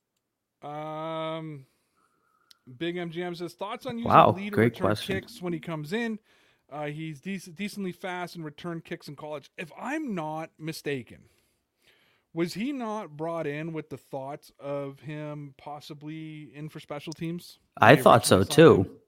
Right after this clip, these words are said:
Speaker 2: Yeah, now that Big M G M says this, I thought that he was a possibility when they originally signed him, that he would return kicks and be, like,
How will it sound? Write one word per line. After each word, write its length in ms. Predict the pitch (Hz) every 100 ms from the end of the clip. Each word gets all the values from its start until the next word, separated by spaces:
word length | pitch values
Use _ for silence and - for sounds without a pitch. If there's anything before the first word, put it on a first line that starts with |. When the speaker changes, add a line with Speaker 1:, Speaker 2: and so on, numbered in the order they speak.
| -
Speaker 2:
Yeah, 180 | 120 110
now 220 | 101 104
that 180 | 123 123
Big 140 | 120 123
M 120 | 113
G 140 | 110
M 100 | 98
says 280 | - 113 113
this, 180 | 101 -
I 140 | 104
thought 240 | 107 117 101
that 200 | 95 -
he 180 | 107
was 160 | 101 95
a 40 |
possibility 680 | 92 98 95 101 92 101 98
when 160 | 101 101
they 120 | 98
originally 320 | 101 104 107
signed 260 | 101 101 101
him, 80 | 98
that 120 | 98
he 80 | 95
would 200 | 104 117
return 420 | 107 - 104 101
kicks 320 | - 107 -
and 120 | 101 98
be, 180 | 104 101
like, 360 | 104 101 -